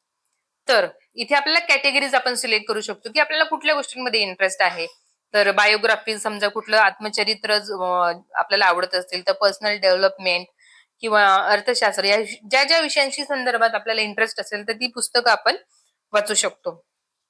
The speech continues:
इथे मी चिल्ड्रन सुद्धा, अ, सिलेक्ट करते आणि कंटिन्यू करते. ओके, तर आता आपलं, अ, हा, तर आपलं प्रोफाईल क्रिएट झालेलं आहे. तुम्हाला मी आता इथे दाखवते की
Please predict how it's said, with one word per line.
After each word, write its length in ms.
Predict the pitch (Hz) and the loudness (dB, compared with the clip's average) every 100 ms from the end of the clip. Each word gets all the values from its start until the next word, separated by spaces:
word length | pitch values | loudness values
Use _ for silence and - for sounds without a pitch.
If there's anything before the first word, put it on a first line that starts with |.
| _ _ | _ _
इथे 160 | 196 190 | -4 -2
मी 80 | 233 | 0
चिल्ड्रन 380 | 247 226 240 240 | 0 2 0 0
सुद्धा, 360 | 233 208 196 | 0 2 4
अ, 440 | 185 175 175 170 175 | 4 2 0 -2 -4
सिलेक्ट 420 | - 202 190 190 | -8 -6 -8 -4
करते 280 | 170 156 208 | -4 -2 -4
आणि 140 | 226 | -2
कंटिन्यू 420 | 262 220 214 185 | -4 -4 -4 -4
करते. 280 | 175 156 165 | -4 -4 -6
ओके, 260 | 170 285 - _ _ _ _ _ - | -8 -10 -12 _ _ _ _ _ 0
तर 160 | 247 240 | 2 4
आता 220 | 208 240 | 2 2
आपलं, 300 | 214 226 285 349 _ _ _ _ _ _ _ _ _ _ _ _ _ _ | 2 -2 -4 -6 _ _ _ _ _ _ _ _ _ _ _ _ _ _
अ, 120 | 220 190 | 0 0
हा, 240 | 196 165 - _ | 2 0 -2 _
तर 60 | 220 | -2
आपलं 180 | 233 285 | 0 2
प्रोफाईल 500 | 285 262 277 285 339 - _ | 2 2 4 2 -2 -10 _
क्रिएट 340 | 240 220 196 | 0 2 2
झालेलं 280 | 214 175 156 | 0 0 0
आहे. 120 | 160 | -4
तुम्हाला 240 | 202 214 226 | -4 -2 -2
मी 60 | |
आता 120 | 233 | -4
इथे 140 | 233 247 | -6 -2
दाखवते 480 | 202 190 175 180 320 _ _ _ _ _ _ _ _ _ | -2 -2 -4 -4 -6 _ _ _ _ _ _ _ _ _
की 340 | 233 294 - | -4 -4 -8